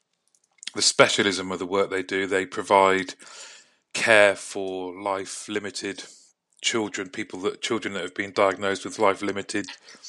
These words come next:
diseases, and they also provide a lovely environment for their their final moments and offer support to the families of all affected. So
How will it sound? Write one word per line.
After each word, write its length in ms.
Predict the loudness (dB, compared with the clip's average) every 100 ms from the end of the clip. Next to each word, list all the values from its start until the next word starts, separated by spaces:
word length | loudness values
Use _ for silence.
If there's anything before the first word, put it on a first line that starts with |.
| -20 _ -4
diseases, 580 | 2 4 4 2 0
and 160 | 0 2
they 140 | 2
also 560 | 2 0 2 2 2 -2 _ -18 -18 _ _ _ _ -20 -6
provide 320 | 6 8 8
a 60 | 6
lovely 260 | 4 2
environment 520 | -4 4 4 4 -4 -8
for 120 | -2
their 280 | 2 0 -2 -12 -18 -18 -20 -20 -6 -2
their 80 | 0
final 380 | 4 4 2
moments 520 | 0 2 2 -4 -8 -8
and 80 |
offer 220 | -8 -6 -4
support 540 | -4 -4 -6 -6 -6
to 420 | -6 -4 -4 -8 -12 -20 -20 -20 _ _ _
the 80 | -4
families 520 | 2 2 2 -2 -2
of 100 | -4
all 220 | -2 -4
affected. 560 | 0 0 0 -6 -4 -2
So 420 | 2 2 2